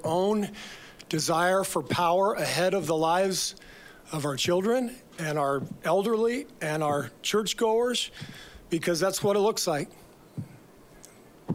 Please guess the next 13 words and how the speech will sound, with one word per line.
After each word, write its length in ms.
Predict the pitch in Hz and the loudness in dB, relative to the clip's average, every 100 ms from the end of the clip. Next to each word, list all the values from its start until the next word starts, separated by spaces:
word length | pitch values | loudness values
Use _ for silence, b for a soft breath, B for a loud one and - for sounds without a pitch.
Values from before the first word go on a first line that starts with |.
| - - - | -8 -16 -8
It's 100 | - | 0
what 160 | 185 | 2
we 80 | 185 | 2
do 240 | 170 196 | 2 2
every 220 | 190 196 196 | 4 2 2
week. 240 | 196 - - - B B B B B B B B - - - - - - - - - - | 0 0 -8 -12 B B B B B B B B -20 -20 -20 -20 -20 -20 -20 -20 -20 -12
So 480 | - 170 175 151 147 - - - - - - - - - - - B B B B B 170 | -4 0 0 0 -4 -14 -20 -20 -20 -20 -20 -20 -14 -10 -10 -12 B B B B B -4
I'm 140 | 165 | -2
fed 260 | - 185 190 | 0 2 4
up. 200 | 220 220 | 2 0
I've 140 | 165 | 0
had 180 | 143 180 | 0 0
enough. 480 | 165 175 185 - | 0 0 0 -4